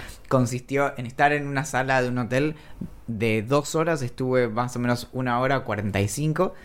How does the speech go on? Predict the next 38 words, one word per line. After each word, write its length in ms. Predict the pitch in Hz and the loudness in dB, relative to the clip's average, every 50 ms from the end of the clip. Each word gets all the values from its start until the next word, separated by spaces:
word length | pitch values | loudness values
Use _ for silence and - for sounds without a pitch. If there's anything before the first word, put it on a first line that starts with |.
| - - | -16 -10
sentado 480 | - - 123 107 123 135 143 160 156 143 | -6 -4 -4 -2 0 2 2 2 2 2
en 80 | 143 | -2
un 100 | 147 147 143 | -4 -2 0
rinconcito, 760 | 131 127 120 107 107 104 113 - - 135 139 131 135 - - - - - | 0 0 0 0 -2 -2 0 0 0 2 2 2 2 2 0 -6 -12 -8
en 100 | - 123 | -4 -2
donde 200 | 151 151 151 156 | 0 0 2 0
te 140 | 151 156 165 | 0 0 -2
puedo 240 | 160 240 262 262 226 | -2 0 2 2 2
decir 460 | 165 135 135 131 - 160 185 190 - | 2 0 -2 -2 -4 -4 -4 -4 -4
que 140 | - - 156 | -2 2 2
había 380 | 131 135 131 123 110 98 104 - - - - - - - - - - - - | 4 4 2 2 0 0 0 -4 -6 -12 -14 -14 -12 -12 -14 -14 -14 -12 -10
de 380 | 139 135 123 127 127 120 123 123 | -6 -2 0 2 2 2 2 0
lado 580 | 120 123 131 139 170 196 196 202 170 139 - - - | -2 0 0 0 0 0 0 0 0 -2 -2 -4 -2
en 160 | 123 113 107 | -2 0 0
la 100 | 104 104 | 0 0
sala, 300 | - - 175 196 220 180 | 0 0 2 2 2 2
había 400 | - 131 120 127 135 139 131 - - | 0 0 0 2 2 0 0 0 0
ocho 340 | 156 156 151 - 175 160 | 2 0 2 0 -2 -2
tablas, 400 | 160 180 160 143 123 123 123 123 | 0 2 2 2 2 2 0 0
eh, 160 | 120 113 - - - 123 - - | -2 -4 -4 -4 -8 -10 -8 -4
cada 220 | - 135 135 131 | -2 0 2 2
una 220 | 127 139 135 123 120 | 0 0 -2 -2 -2
de 80 | 117 | -2
un 100 | 117 131 | 0 0
metro, 300 | 135 151 139 113 117 113 | 2 2 2 2 0 0
por 80 | - 95 | 0 0
lo 80 | 101 104 | 0 0
tanto 240 | 110 113 110 120 | 2 2 4 4
la 160 | 110 104 101 101 | 4 2 0 0
sala 300 | - 143 143 135 120 98 | 2 2 2 2 2 0
tenía 340 | 95 101 107 110 107 - - | 0 0 0 0 0 -2 0
ocho 280 | - 117 117 - - 113 | 2 2 2 2 0 0
metros 380 | 113 120 117 107 120 120 117 | 0 0 0 2 2 2 2
de, 280 | 113 107 104 98 95 - - 104 95 | 2 2 2 0 -2 -4 -6 -6 -4
de 140 | 95 101 107 | -2 -2 0
lado 440 | 113 139 147 139 127 131 160 185 - - - - - - - - | 2 4 4 4 2 0 -4 -6 -10 -12 -16 -16 -16 -14 -8 -4
y 160 | - 180 196 | -2 -2 -2
tenía 600 | 180 - 185 180 180 180 190 190 190 185 - - | 0 0 0 0 0 0 0 2 2 0 -2 -4